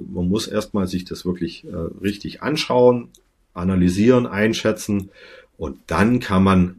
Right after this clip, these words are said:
schauen, was ist jetzt machbar, was sind die Vorstellungen von den Leuten selber, ist es überhaupt realistisch und was ist realistisch machbar?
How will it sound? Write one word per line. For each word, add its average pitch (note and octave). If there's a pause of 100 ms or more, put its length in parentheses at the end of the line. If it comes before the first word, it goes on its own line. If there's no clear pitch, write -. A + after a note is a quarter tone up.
schauen, E2
was F2+
ist F2
jetzt D#2
machbar, C#2
was F2
sind E2+
die D2+
Vorstellungen C3+
von G#2
den F#2
Leuten F2+
selber, A2+
ist C4+
es B2+
überhaupt G2+
realistisch G2
und G2+
was G#2
ist -
realistisch B2+
machbar? B2+